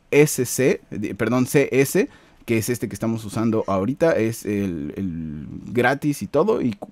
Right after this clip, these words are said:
consta de cien presets y dos punto cuatro gigabytes de sonido. Es lo único que te va a, a incluir. Y dice Custom Shop porque aparte se te va a bajar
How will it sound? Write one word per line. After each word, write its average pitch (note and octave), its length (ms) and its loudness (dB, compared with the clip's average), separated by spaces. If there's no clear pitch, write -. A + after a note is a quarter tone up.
consta C3+ 320 4
de A2 120 2
cien C#3+ 240 4
presets D3+ 480 0
y B2 120 2
dos C3+ 260 4
punto C3 320 2
cuatro B2+ 580 2
gigabytes G#2 680 -2
de A2 160 0
sonido. G2 440 -2
Es C3 180 0
lo B2 140 4
único C3+ 680 4
que G#2+ 140 -2
te G#2 180 2
va G#2 220 2
a, F2+ 480 -2
a F#2 60 -2
incluir. F#2 440 -2
Y A3 280 4
dice G3+ 340 2
Custom A3 320 4
Shop - 220 2
porque F#3+ 260 4
aparte B2+ 340 2
se D3 140 -4
te A#2 120 -2
va A2 100 4
a - 20 2
bajar A#2 400 0